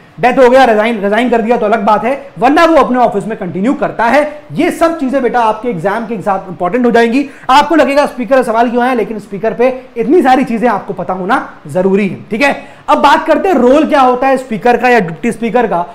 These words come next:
तो देखिए, speaker जो है वो एक, एक spokesman होता है, वही यहां पर कार्रवाई शुरू करता है, वो preside करता है house की proceedings को। अगर यहां पर joint sitting होती है,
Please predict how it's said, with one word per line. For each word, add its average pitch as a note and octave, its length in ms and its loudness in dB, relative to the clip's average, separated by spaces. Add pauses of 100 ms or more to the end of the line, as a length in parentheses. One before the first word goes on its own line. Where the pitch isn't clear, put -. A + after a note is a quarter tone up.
(140)
तो B3 60 -4
देखिए, C#4 420 -2
speaker D4 400 0
जो C4+ 100 -2
है C4 140 0
वो A#3+ 200 2
एक, C4 180 -2 (580)
एक A3+ 120 -4
spokesman C4+ 540 0
होता C4 240 2
है, C4 380 -2 (180)
वही G#3 260 4
यहां B3+ 160 4
पर C4+ 120 0
कार्रवाई A#3 400 0
शुरू A#3 200 -4
करता B3 280 -2
है, A#3+ 260 0 (120)
वो G#3+ 80 4
preside A3+ 460 0
करता B3 260 -2
है B3 140 4
house A3 300 0
की A#3 60 -6
proceedings A3+ 440 -4
को। B3+ 300 0 (180)
अगर D4 280 2
यहां C4 200 0
पर C4+ 160 0
joint A3 320 -2
sitting C#4 240 -2
होती C4 240 0
है, A#3+ 360 -2